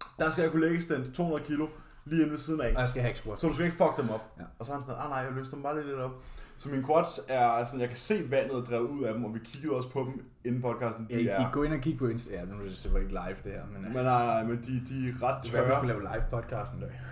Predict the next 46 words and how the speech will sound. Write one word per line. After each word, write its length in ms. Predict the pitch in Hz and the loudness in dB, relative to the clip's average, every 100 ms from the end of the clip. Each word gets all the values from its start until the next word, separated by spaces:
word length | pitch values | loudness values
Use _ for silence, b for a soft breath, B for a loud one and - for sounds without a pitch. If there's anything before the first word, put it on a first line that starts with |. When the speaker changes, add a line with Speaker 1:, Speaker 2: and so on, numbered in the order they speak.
| - | -10
Speaker 1:
Det 80 | 117 | -4
kunne 80 | 113 | -2
være 60 | 90 | -4
ret 120 | 101 | -6
grineren. 340 | 107 104 104 107 | -8 -6 -6 -4
Speaker 2:
Ja. 100 | 123 117 - - - - | -6 -6 -10 -18 -20 -20
Speaker 1:
Sådan 200 | - 123 | -6 0
Speaker 2:
Så 40 | |
Speaker 1:
bare 120 | 110 - | 0 4
Speaker 2:
folk 120 | 147 | 4
Speaker 1:
sådan 60 | - | 6
Speaker 2:
kommer 180 | 156 135 | 4 4
med 80 | |
Speaker 1:
sådan 80 | 120 | 2
Speaker 2:
spørgsmål. 360 | 135 131 - 147 | 4 2 2 -2
Vi, 60 | 156 | 0
ja, 160 | 156 170 | 2 0
sådan 140 | 175 175 | 2 4
Speaker 1:
Jeg 60 | |
har 60 | 147 | 6
Speaker 2:
annoncere 240 | 143 151 | 6 8
sådan 140 | 190 202 | 8 10
Speaker 1:
overvejet, 180 | 220 185 | 8 8
Speaker 2:
noget. 120 | 135 | 6
Speaker 1:
vi 40 | 127 | 4
har 120 | 202 | 6
overvejet, 360 | 196 196 170 - | 8 10 8 2
om 160 | 139 | -2
vi 60 | 135 | -4
i 160 | 139 131 | -6 -2
Polen 320 | 196 196 185 | 0 0 -4
skal 160 | 170 143 | -8 -6
lave 240 | 123 135 | -2 0
sådan 120 | 143 135 | -2 -4
en 120 | 110 | -4
live 100 | 131 | -6
session. 360 | - 120 - 113 - - - 135 | -4 -6 -6 -12 -12 -18 -10 0
Speaker 2:
Ja, 180 | 143 139 - | 0 0 -2
annoncere 560 | 127 127 - 185 151 | 0 2 2 2 2
på 100 | 131 | 0
forhånd, 480 | 131 131 139 160 123 | -2 0 2 0 -2
sådan 160 | 123 123 | -2 0
der, 120 | 113 | 0
der 80 | 117 | 0
er 340 | 113 110 110 | -2 0 0
live 100 | 127 | -2